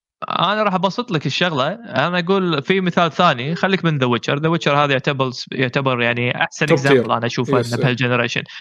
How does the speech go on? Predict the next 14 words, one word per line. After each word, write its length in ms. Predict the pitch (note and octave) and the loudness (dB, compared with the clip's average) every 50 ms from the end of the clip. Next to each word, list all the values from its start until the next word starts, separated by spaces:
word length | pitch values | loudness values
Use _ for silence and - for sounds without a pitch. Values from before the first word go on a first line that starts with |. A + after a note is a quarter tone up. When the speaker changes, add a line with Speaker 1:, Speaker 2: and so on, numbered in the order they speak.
| - _ _ - - _ - | -20 _ _ -20 -18 _ -4
Speaker 1:
آه، 240 | - - - C#3+ C#3+ | -2 0 2 2 2
أنا 260 | - - E3 F3+ F#3 | 4 4 4 4 4
راح 160 | F#3 F3 E3+ | 2 2 2
أعطيك 240 | F3 F3+ - G3 - | 0 0 0 -4 -2
ثاني 300 | - F#3+ F#3+ F#3+ F3 E3 | 0 0 0 2 2 0
أحسن 280 | D#3+ - - D#3 D3+ | 0 0 0 -2 -2
example 120 | C3+ - - | 0 0 0
أنا 380 | E3 D#3+ C#3+ C3+ C3+ C#3 C3+ | 2 2 2 2 2 2 2
أشوفه 300 | B2 - D#3 D#3 D3 - | 0 0 -2 -2 0 0
اللي 100 | F3 D#3+ | 0 2
هو 120 | D3 C#3+ C#3+ | 2 2 2
Red 120 | C#3+ C3+ | 2 0
Dead 200 | C3 C3+ B2 B2+ | 0 -2 -2 -2
Redemption 280 | B2+ C3+ C3 B2 C3+ | -2 -2 -2 -2 -2